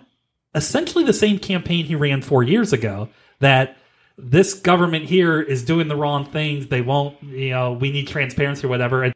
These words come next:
you and I have gone over and over that we think he was misguided in <laughs> a lot of those ideas. But still, he's able to capitalize on that same messaging again for something that's really happening. For, I mean, Mayor Bailey at last night's council meeting, um, candidate Dave Stanton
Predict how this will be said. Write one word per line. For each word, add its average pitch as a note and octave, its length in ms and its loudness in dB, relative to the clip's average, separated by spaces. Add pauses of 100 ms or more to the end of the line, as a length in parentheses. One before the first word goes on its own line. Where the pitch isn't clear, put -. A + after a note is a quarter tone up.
(260)
you D3+ 140 6
and A#2 100 2
I A#2 140 2
have A2 120 -4
gone A2+ 220 -2
over G#2+ 280 0
and G#2 120 -2
over A#2 240 4
that A2 160 -6
we A#2+ 100 -4
think A#2+ 220 -8
he G3 80 -4
was F3+ 160 0
misguided A#2 720 -2
in D3+ 100 0
<laughs> - 0 -
a F#3+ 160 0
lot A#3 220 2
of G#3 240 2
those A3 340 0
ideas. C#3 560 0 (360)
But F3 220 2 (160)
still, A3 340 2
he's G3+ 260 0
able G#3 380 2
to D#3 180 -2
capitalize B2+ 800 0
on A#2+ 140 0
that A#2+ 180 -2
same B2+ 640 -2 (340)
messaging C#3 640 -2
again A#2 440 -4 (240)
for G3 100 2
something C#4+ 320 2
that's F#3 160 0
really D#3+ 300 4
happening. - 480 -8 (400)
For, F3+ 260 2 (180)
I - 80 -8
mean, F3 200 2
Mayor C4 200 4
Bailey E3 460 4
at C3+ 160 -4
last D#3 260 0
night's D3 160 -2
council E3+ 380 -4
meeting, A#2 480 -4
um, A2+ 400 -6
candidate C#3+ 560 0
Dave A2 220 -2
Stanton B2 600 -4